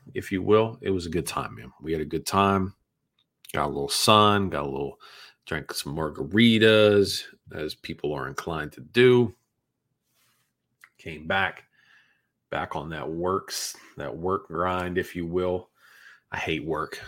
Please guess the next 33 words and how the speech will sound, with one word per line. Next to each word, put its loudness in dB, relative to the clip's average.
I'm -10
just -8
gonna -10
be -8
honest -8
with -4
you. -8
Um, -6
I'm -12
just, -8
I -12
hate -4
it -6
with -14
all -6
my -10
heart. -4
I -20
can't -8
wait -6
to -12
retire. 0
Uh, -6
Oz 4
says, -4
"I -6
got 0
Robertson 6
by 8
sub, 4
round 2
two." 0
Ooh, 2